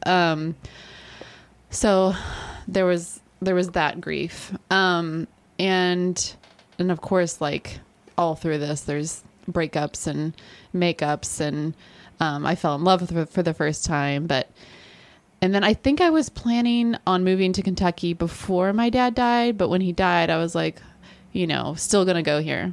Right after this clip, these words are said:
like, still gonna move here. And, um, and I found that when I did, I, like, found myself. Like, I was like, "Oh," 'cause, you know, I was the third of four children. Um,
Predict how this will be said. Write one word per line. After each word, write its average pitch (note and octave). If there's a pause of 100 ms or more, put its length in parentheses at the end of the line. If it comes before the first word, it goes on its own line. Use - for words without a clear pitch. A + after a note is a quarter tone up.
(100)
like, E3
still F#3+
gonna F3
move D#3
here. -
And, D#3+
um, D#3 (800)
and F#3
I F#3
found G#3+
that D#3+
when F3
I E3
did, E3+
I, E3+
like, D#3
found F#3
myself. D#3+
Like, D#3+
I E3
was D#3+
like, D#3+
"Oh," F#3+
'cause, F3+
you F#3
know, E3
I D#3+
was F3
the F3
third E3+
of D#3+
four D#3+
children. D#3+ (540)
Um, D#3+